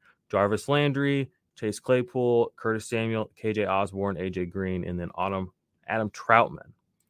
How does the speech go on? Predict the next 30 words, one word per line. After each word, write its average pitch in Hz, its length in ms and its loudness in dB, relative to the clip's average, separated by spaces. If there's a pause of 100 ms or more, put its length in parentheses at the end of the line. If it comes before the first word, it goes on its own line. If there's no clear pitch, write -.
(480)
So 127 960 8
let's 127 240 2
see 135 100 -6
if 120 140 -4
I 113 80 -2
can 104 160 -6
pull - 320 -6
up 101 180 -4
this, - 480 -10 (100)
uh, 92 260 -6 (100)
draft, 113 600 0
and 101 80 -8
I'll 101 120 -6
kind 107 180 -6
of 90 140 -8
walk 98 400 2
you 95 80 -8
through 98 180 -6
my 90 160 -4
thought 113 320 0
process 101 640 -4
on 92 160 -10
each 95 240 -12
of, 92 220 -6 (920)
you 110 80 -14
know, 123 80 -6
just 123 140 -12
my 135 80 2
thought 127 300 2
process 110 360 0